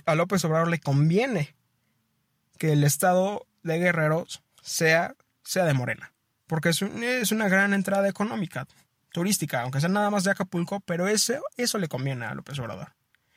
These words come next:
Entonces no se inve-, no se va a investigar. Claro que si, si Félix Salgado es culpable, es una gran injusticia a las mujeres. Y si de casualidad Félix Salgado fuera inocente, también estas mujeres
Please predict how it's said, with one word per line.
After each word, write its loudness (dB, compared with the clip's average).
Entonces 2
no 0
se -6
inve-, -6
no -2
se -2
va 2
a 2
investigar. -2
Claro 2
que 0
si, 2
si -2
Félix 2
Salgado 2
es -2
culpable, -2
es -2
una 2
gran 0
injusticia -2
a 0
las -2
mujeres. -8
Y 2
si 4
de -2
casualidad 2
Félix 0
Salgado 2
fuera 2
inocente, 0
también 2
estas 2
mujeres 2